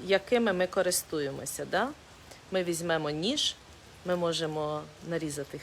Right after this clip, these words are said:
хліба, ми можемо почистити яблуко і дати дитині, або ми можемо цим ножом зробити щось лихе.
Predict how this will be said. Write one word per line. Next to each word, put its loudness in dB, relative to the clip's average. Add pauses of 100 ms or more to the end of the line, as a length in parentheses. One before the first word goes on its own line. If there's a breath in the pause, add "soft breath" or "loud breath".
хліба, -6 (1120)
ми 2
можемо 0 (100)
почистити -4
яблуко -2 (500)
і -2
дати 2
дитині, -6 (380 loud breath)
або 6
ми 6
можемо 6
цим 0
ножом 2
зробити 0
щось -4
лихе. -4